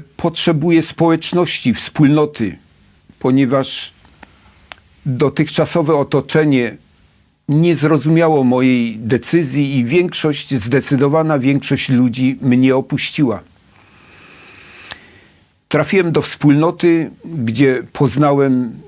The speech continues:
późniejszą moją żonę. Po trzech latach pobraliśmy się. Po następnych trzech latach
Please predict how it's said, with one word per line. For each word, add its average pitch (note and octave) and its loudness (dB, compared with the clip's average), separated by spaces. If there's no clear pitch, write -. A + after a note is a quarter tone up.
późniejszą C#3 2
moją C3 2
żonę. D3 0
Po C#3 0
trzech D#3 0
latach C#3+ -2
pobraliśmy D3 0
się. C3 -4
Po F#3+ -2
następnych F3 0
trzech D3 0
latach D3 -2